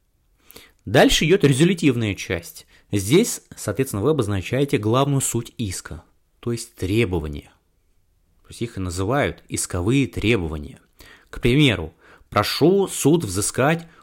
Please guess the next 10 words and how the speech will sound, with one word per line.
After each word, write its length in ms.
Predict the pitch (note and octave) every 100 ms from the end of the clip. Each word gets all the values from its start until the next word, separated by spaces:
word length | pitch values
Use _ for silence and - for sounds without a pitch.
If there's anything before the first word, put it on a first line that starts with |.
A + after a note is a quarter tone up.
| -
убытки 640 | A2 G#2+ E3+ G3+ - F#3+
в 160 | F#3 G#2+
размере 500 | A2 F2+ B2 E3 C#3+
одного 380 | F2+ F2+ A2 C#3+
миллиона 380 | F2 G2 A#2
рублей, 440 | F#2+ F2+ E2 D2 - _ _ _ - -
да, 80 | A#2
и 200 | - A2
так 200 | F#2+ E2+
далее. 280 | D2 C2+